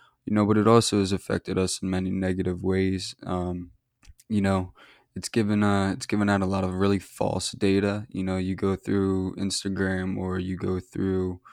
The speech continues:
I don't know, Twitter, and let's say you just scroll through, um,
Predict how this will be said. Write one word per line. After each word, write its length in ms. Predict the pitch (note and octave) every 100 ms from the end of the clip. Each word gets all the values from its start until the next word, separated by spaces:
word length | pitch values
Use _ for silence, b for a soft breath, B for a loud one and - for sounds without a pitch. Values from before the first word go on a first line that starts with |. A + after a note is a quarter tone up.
| B B -
I 80 | G2
don't 100 | G2
know, 140 | F#2
Twitter, 480 | - - F#2+ F2+ F2+ B B B B B
and 80 | G2+
let's 160 | F#2
say 180 | - G2
you 200 | F#2+ F#2+
just 320 | F#2 F#2+ F#2
scroll 400 | - - - G2
through, 640 | F#2 - G2 F#2+ F#2 F2+ - -
um, 480 | F#2 F#2 F#2+ F2